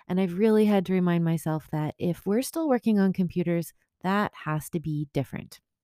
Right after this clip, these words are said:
I also know that, um, there are students returning to classrooms all across the country right now. I have some students back in class now, and I have more coming back in the coming months. And I ha-, going to have to remind myself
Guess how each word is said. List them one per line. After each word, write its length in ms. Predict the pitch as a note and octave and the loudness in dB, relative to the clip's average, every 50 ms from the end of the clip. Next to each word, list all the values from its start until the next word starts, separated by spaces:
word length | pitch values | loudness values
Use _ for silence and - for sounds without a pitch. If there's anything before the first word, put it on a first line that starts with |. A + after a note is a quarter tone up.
| _ _ _ _ _ _ _ _ _ _ _ - - - - - - - - - - - | _ _ _ _ _ _ _ _ _ _ _ -20 -20 -20 -20 -20 -20 -20 -20 -20 -12 -6
I 100 | - - - | -6 -4 0
also 240 | - D4 C#4+ - D#4 | 0 0 2 2 2
know 320 | D4 C#4 C4+ C4+ C4+ C4+ B3+ | 4 4 6 6 6 6 4
that, 220 | A3+ G3+ - - - | 4 2 2 0 -2
um, 260 | - G3+ G3+ G3 G3 | 0 2 2 2 2
there 220 | G3 G#3 G#3 G3+ G3 | 2 2 2 2 2
are 60 | G3 | 2
students 600 | F#3 - - - B3+ B3+ C4 C4 C4 - - - | 0 -4 -2 -2 0 2 2 0 0 -2 -6 -6
returning 420 | G3+ G#3 - - - A3+ A3+ A3+ A3+ | -4 -4 -4 -2 0 0 2 2 0
to 120 | - A3+ - | 0 -4 -6
classrooms 560 | - G3 F3 F3 - - E3+ E3+ F3 E3+ - - _ - | -4 -4 -4 -4 -4 -4 -4 -4 -4 -4 -6 -6 _ 0
all 340 | G3+ G#3 G#3+ G#3+ G#3+ - - | 2 4 4 4 2 2 0
across 380 | - - - F3 F3 E3 - | -2 -2 -2 -4 -4 -4 -4
the 100 | - F3+ | -4 -6
country 400 | - - F3 E3+ D#3 - - E3 | -4 -2 -2 -4 -2 -4 -4 -4
right 200 | D#3 D#3+ D#3 D3 | -2 -2 -2 -2
now. 260 | D3+ D#3 C#3 B2+ B2 - _ - | -2 -2 -2 -4 -6 -8 _ -4
I 80 | G3 | -2
have 200 | A3 A#3+ A#3+ - | 0 0 0 -2
some 240 | - - F#3+ F#3+ G3 | -2 -2 -2 -2 -2
students 460 | - - G3+ F#3+ F#3+ F#3+ F3 - - - - - - - _ - | -4 -2 -2 -2 0 -2 -4 -4 -10 -14 -18 -20 -20 -16 _ -6
back 200 | F3+ D#3 D3 - | -6 -4 -2 -2
in 100 | E3 D#3+ | -4 -4
class 300 | D3 E3 D3+ C#3+ C#3 - | -2 -2 -4 -4 -4 -4
now, 320 | G#3 G#3+ G3+ A#3 A#3 A#3 | -2 0 0 2 2 2
and 160 | A3 - E3+ F3 | 2 2 2 2
I 40 | |
have 200 | E3+ E3 E3+ D3 | 2 2 0 0
more 240 | - E3+ E3 F3+ F3+ | -2 -2 -2 0 -2
coming 360 | F3 - - F3+ F3 E3+ E3+ | -2 -4 -4 -2 -2 -2 -2
back 260 | E3 F3 E3+ E3 - - | -2 -4 -4 -4 -6 -6
in 120 | - E3+ | -8 -6
the 60 | E3 D#3+ | -6 -6
coming 340 | - - D3+ D3 C#3+ D3 | -6 -8 -6 -6 -6 -4
months. 440 | E3 F3 F#3 F#3+ - - - - - - - - - - - - - | -4 -2 -4 -4 -6 -8 -12 -16 -16 -16 -18 -20 -20 -20 -20 -16 -8
And 120 | - F3 F#3 | -4 0 0
I 60 | G3 | 0
ha-, 180 | F#3+ F3 G#3 F3 - - - | 0 0 -2 -4 -6 -6 -2
going 200 | - G3+ G#3+ A3+ | 2 2 2 2
to 80 | - B3+ | 2 0
have 200 | A3 G#3 G3+ - | -2 -2 -2 -2
to 100 | - G3+ | -2 0
remind 360 | F#3+ F#3 F3 E3+ E3 E3 E3 | 0 2 2 2 2 0 0
myself 480 | E3 D#3+ D3+ - E3 D3+ D3+ D#3 - | 0 -2 -2 -2 -2 -2 -2 -2 -6